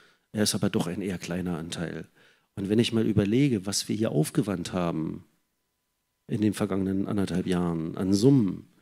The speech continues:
das ist zwar ein dreistelliger Millionenbetrag, aber ein sehr niedriger. Äh,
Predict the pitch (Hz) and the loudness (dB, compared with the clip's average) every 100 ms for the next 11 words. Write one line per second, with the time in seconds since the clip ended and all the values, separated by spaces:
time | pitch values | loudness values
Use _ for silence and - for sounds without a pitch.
0 | _ _ _ - 92 135 - 117 107 101 | _ _ _ -8 -4 0 0 0 0 2
1 | 123 - 117 110 98 95 113 139 110 - | 2 4 2 2 2 4 6 6 4 2
2 | 95 87 95 95 92 92 95 113 98 90 | -4 -2 0 0 0 0 2 2 0 0
3 | 80 82 _ _ _ _ _ _ 107 98 | -2 -4 _ _ _ _ _ _ 2 6
4 | 98 | 6